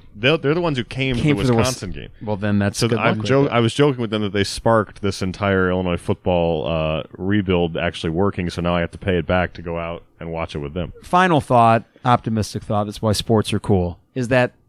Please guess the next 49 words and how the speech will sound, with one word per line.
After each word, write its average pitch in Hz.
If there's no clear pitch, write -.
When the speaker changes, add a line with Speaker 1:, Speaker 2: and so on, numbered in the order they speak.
Speaker 2:
as 143
you 175
entered 147
the 123
Wisconsin 117
game 110
with 113
your 117
family 101
from 104
California, 90
if 131
a 151
little 147
birdie 131
on 110
your 104
shoulder 104
had 92
told 104
you 80
that 120
you 120
would 139
fly 120
out 98
after 127
Christmas 110
and 104
spend 110
Speaker 1:
Right. 101
Speaker 2:
a 98
week 127
in 127
San 117
Francisco 117
to 95
see -
Illinois 107
play 98
Cal 101
in 98
a 92
bowl 92
game. 71
Speaker 1:
I 98
would 95
have 90
laughed 85